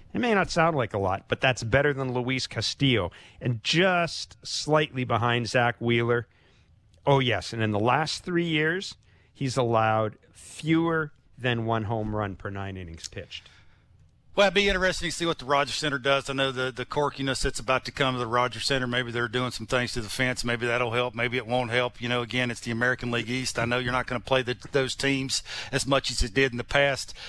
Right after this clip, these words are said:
Speaker 2: Uh, he's gonna have to add and subtract. He's gonna have to locate well. The three fastballs are gonna have to be good.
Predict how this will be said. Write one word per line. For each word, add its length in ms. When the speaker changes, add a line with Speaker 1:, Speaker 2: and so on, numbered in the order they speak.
Speaker 2:
Uh, 280
he's 160
gonna 180
have 220
to 120
add 120
and 100
subtract. 460
He's 100
gonna 160
have 140
to 80
locate 440
well. 220
The 80
three 240
fastballs 560
are 60
gonna 160
have 180
to 80
be 140
good. 340